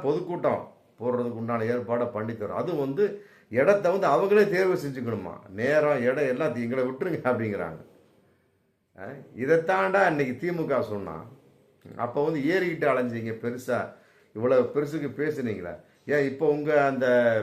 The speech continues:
மிகப்பெரிய ஒரு விரிந்த மனம் எங்க போச்சு? திமுக அரசு ஓப்பன் டாக்கா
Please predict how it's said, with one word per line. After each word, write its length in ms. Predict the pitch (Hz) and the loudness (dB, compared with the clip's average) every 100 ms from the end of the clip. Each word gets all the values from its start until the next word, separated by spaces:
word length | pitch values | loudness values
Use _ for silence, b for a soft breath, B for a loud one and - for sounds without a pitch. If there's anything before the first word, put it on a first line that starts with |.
| 113 | 0
மிகப்பெரிய 500 | 147 151 151 160 165 135 | -2 -2 -2 0 0 0
ஒரு 100 | 127 110 | 0 -2
விரிந்த 300 | 135 160 160 123 | -2 -2 0 0
மனம் 240 | 139 151 131 | 0 -2 -4
எங்க 140 | 143 131 | -4 -4
போச்சு? 280 | 104 82 85 80 _ _ b b b - | -6 -10 -16 -20 _ _ b b b -2
திமுக 360 | 175 175 160 147 | 0 0 2 2
அரசு 180 | 143 139 156 | 2 0 -2
ஓப்பன் 280 | 156 160 151 | -2 -2 0
டாக்கா 220 | 143 | 0